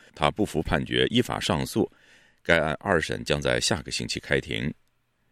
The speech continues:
本台此前曾经报道，纪晓龙曾经在二零一八年七月发起所谓厕所革命，呼吁民众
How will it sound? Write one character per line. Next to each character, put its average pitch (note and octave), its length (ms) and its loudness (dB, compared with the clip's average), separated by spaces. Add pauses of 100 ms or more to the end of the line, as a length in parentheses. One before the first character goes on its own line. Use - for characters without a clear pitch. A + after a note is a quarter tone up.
(260)
本 C2+ 120 -2
台 C#2 280 0
此 - 160 -4
前 C#2 200 -2
曾 C2+ 200 -8
经 C#2 100 -6
报 D2+ 160 -2
道， A#1+ 260 -2 (500)
纪 - 120 0
晓 F2 160 4
龙 C2+ 200 0
曾 D2 160 -4
经 D#2 140 -2
在 D2 120 2
二 D#2 100 0
零 D2+ 160 0
一 G#2 80 0
八 A#2+ 180 -2
年 D2 220 2
七 - 200 0
月 A#2 200 0
发 D2+ 180 -2
起 B1 380 -2
所 A#1+ 160 -10
谓 C#2 140 0
厕 - 280 -2
所 G1+ 340 -6
革 G#1 140 -8
命， F2 220 4 (240)
呼 F2+ 180 0
吁 D#2+ 80 2
民 C#2 240 0
众 E2+ 180 4